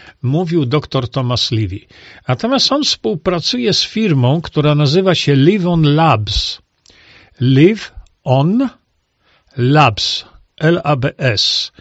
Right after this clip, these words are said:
To jest, y, amerykańska firma,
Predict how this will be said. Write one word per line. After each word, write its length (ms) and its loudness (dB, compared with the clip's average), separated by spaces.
To 180 -2
jest, 440 -2
y, 260 0
amerykańska 640 -4
firma, 720 0